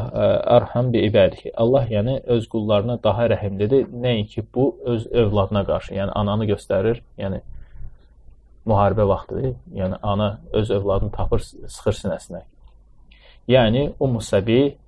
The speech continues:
vəcədəthu fis-, fis-səbi, yəni, e, müharibə deyəndə, yəni orada girov tutulmuşdu da, yəni əsir, əsir tutulanda. Səbi, çünki əsirlik. "Fə əxəzəthu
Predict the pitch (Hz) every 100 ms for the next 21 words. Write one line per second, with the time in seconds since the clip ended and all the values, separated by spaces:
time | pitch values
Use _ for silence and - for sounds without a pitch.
0 | _ _ - 113 107 107 127 127 127 107
1 | 113 110 - 107 123 107 - 104 - 135
2 | 113 113 147 - - - 104 117 120 131
3 | 104 104 - - - 117 104 101 113 110
4 | 101 101 123 - 110 101 104 110 - 104
5 | 101 110 101 - 110 123 110 107 - -
6 | - - - - 123 113 95 - _ _
7 | _ - - 107 - 92 - _ - 92
8 | 107 - - 104 92 90 90 - _ _
9 | _ - 120 98 - - 107 107 - -
10 | - 107 107 - - - - 131 110 123
11 | 143 - - 147